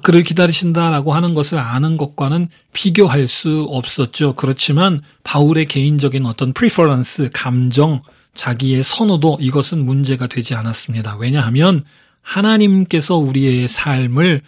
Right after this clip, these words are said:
생사화복을 주관하시는 분이시기 때문입니다. 바꿔 말해서 하나님께서 여전히 바울에게 원하시는 일이 있다라고 한다면, 그리고 바울이 그 방향을 향하여서 살아가고 있다면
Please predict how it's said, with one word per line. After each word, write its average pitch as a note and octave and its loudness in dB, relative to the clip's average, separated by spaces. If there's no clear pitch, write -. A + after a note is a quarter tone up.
생사화복을 D3+ 0
주관하시는 C3 0
분이시기 A#2 -4
때문입니다. D#3+ -4
바꿔 D#3 2
말해서 D#3 4
하나님께서 A3 2
여전히 F3+ 4
바울에게 D3+ 0
원하시는 G#3 2
일이 G3 0
있다라고 F#3 -2
한다면, D3 -8
그리고 D3+ 2
바울이 E3+ 2
그 G#3 0
방향을 F#3+ 2
향하여서 F3+ 0
살아가고 F#3+ 0
있다면 F3 2